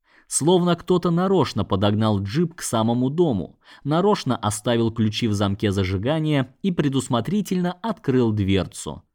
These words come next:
Я прыгнул за руль, успев заметить краем глаза, что Анна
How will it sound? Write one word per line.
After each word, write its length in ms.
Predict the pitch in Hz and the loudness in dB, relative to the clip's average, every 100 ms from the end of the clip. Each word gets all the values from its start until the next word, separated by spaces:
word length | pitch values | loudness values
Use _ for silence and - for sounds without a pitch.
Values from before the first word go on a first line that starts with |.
| _ _ _ - | _ _ _ -6
Я 240 | 101 123 | 0 2
прыгнул 500 | 110 139 151 131 117 | 2 4 4 4 0
за 200 | 101 101 | 2 2
руль, 300 | 104 175 165 - _ | 4 2 0 -4 _
успев 440 | 147 135 - 190 135 | -2 -2 0 0 2
заметить 540 | 117 120 151 143 117 | 2 2 0 -2 -4
краем 420 | 120 123 113 98 | -2 0 2 0
глаза, 480 | 98 147 170 113 76 - _ | 0 0 0 -2 -6 -10 _
что 400 | - - 104 - | -16 -2 -2 0
Анна 480 | 131 165 135 90 73 | 0 0 0 -2 -6